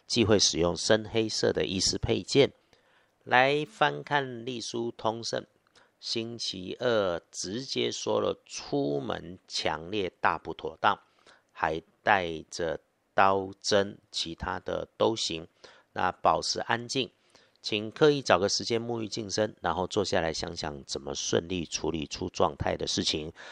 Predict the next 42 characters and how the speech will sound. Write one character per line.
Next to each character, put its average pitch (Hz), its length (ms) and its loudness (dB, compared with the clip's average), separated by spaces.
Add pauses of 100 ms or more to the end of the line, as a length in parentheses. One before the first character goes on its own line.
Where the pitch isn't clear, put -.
(140)
这 - 100 -4
个 82 120 0
时 - 100 -2
候 85 100 2
能 73 140 -8
够 85 160 0
有 78 100 2
好 71 240 -2
的 - 120 -10
念 95 200 -6
头 85 140 -4
跟 104 240 -4
方 117 300 2
法， 85 260 8 (320)
即 - 160 -6
便 147 180 2
没 117 140 -2
有 113 100 2
意 131 140 -2
外 131 160 6
处 151 240 0
理， 82 180 -4 (220)
也 87 140 0
安 98 260 0
静 98 220 -4
一 82 100 -8
下， 82 240 2
让 85 240 -2
自 - 160 -8
己 82 240 -8
铺 131 240 4
陈 - 160 -2
一 78 140 -10
下 90 200 -4
接 - 160 -4
下 80 200 -2
来 76 100 -2
要 85 140 0
做 90 180 2
的 76 80 -2
事 - 160 0
情， 69 260 -6